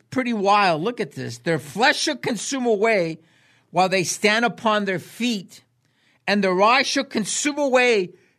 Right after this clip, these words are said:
in their holes, and their tongue shall consume away in their mouth." You, you know, it's pretty ironic about that, and,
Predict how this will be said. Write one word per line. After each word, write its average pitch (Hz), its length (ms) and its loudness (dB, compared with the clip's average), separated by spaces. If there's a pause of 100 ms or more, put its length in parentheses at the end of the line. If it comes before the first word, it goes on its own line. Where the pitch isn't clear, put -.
(180)
in 269 280 2
their 247 240 4
holes, 190 680 0 (460)
and 220 240 2
their 202 120 2
tongue 254 440 0
shall 247 320 0
consume 254 600 -2
away 226 460 4 (640)
in 214 180 -2
their 202 120 0
mouth." 185 460 0
You, 185 160 -10
you 196 160 -4
know, 349 160 0
it's 262 140 -6
pretty 247 520 -4
ironic 196 520 2
about 233 340 -2
that, 233 240 0
and, 139 240 -6